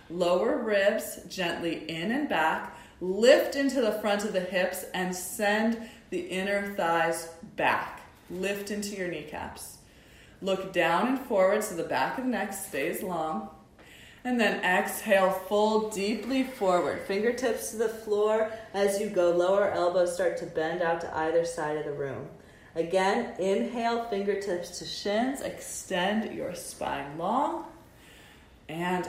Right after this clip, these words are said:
exhale as you fold. This time, rise all the way to standing. Sweep your arms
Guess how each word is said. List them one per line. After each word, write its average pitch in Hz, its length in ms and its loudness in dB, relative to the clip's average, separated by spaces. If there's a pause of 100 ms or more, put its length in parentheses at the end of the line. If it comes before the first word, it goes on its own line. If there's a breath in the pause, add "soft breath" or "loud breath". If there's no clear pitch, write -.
exhale 160 1040 -2
as 160 440 0
you 180 160 -2
fold. - 680 -4 (1200 loud breath)
This 240 380 4
time, 226 340 0
rise 165 340 0
all 190 280 4
the 220 80 2
way 196 160 2
to - 120 -6
standing. 220 580 -2
Sweep 202 420 -4
your 170 160 0
arms 165 300 -2